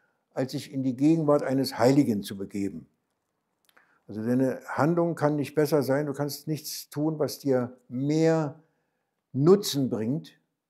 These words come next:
im Diesseits und im Jenseits, als dich körperlich, materiell, physisch in die Gegenwart eines Heiligen zu begeben, mit dem zu sitzen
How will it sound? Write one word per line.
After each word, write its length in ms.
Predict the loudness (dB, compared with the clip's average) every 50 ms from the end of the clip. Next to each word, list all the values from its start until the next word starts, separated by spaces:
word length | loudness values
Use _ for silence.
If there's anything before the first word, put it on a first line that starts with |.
| _ _
im 260 | -6 -4 -2 -2 -2
Diesseits 640 | 0 0 0 -2 0 0 2 2 2 2 0 -4 -8 0 2
und 220 | 2 2 2 0
im 160 | -2 -2 -2
Jenseits, 760 | 2 4 4 4 4 4 4 4 4 4 2 0 -2 -6 -10 _
als 420 | 0 2 2 2 0 -4 -10 -6 0
dich 460 | 2 2 2 2 -2 -10 -16 -20 _ _ _ _ _ _
körperlich, 840 | 0 2 2 2 4 4 4 4 4 4 2 0 -2 -4 -12 -14 -6
materiell, 640 | -4 -4 -4 -2 -2 0 2 2 2 2 2 0 0
physisch 680 | -2 0 2 2 2 2 2 0 0 0 -2 -4 -8 -8
in 80 | -4
die 140 | -2 -2 -2
Gegenwart 500 | -2 -2 -2 0 0 2 2 2 2 0
eines 240 | -2 -4 -4 -2 0
Heiligen 400 | 0 2 2 2 2 0 -2 -2
zu 140 | -4 -6 -6
begeben, 400 | -6 -8 -8 -8 -8 -8 -8 -8
mit 160 | -10 -8 -6
dem 120 | -6 -6 -4
zu 120 | -6 -4
sitzen 460 | -2 -2 -4 -4 -6 -10 -14 -16 -18